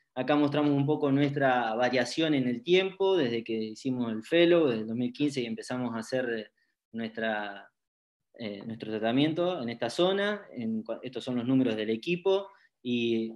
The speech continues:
al principio estábamos en más del noventa por ciento realizando isquiotibiales, y luego tuvimos la experiencia con el cuadricipital,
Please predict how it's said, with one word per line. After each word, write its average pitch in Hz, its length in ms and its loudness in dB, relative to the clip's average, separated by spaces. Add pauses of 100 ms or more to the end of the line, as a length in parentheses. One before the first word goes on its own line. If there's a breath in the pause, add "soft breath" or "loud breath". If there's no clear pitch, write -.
(160)
al 127 140 -2
principio 131 400 2
estábamos 131 540 4
en 120 200 -2
más 147 200 2
del 143 100 4
noventa 135 380 4
por 120 140 -2
ciento 139 300 0
realizando 123 520 0
isquiotibiales, 135 960 2 (1120)
y 131 400 6
luego 135 300 4
tuvimos 131 280 4
la 113 60 0
experiencia 131 460 0
con 113 120 -4
el 110 100 -4
cuadricipital, 117 840 0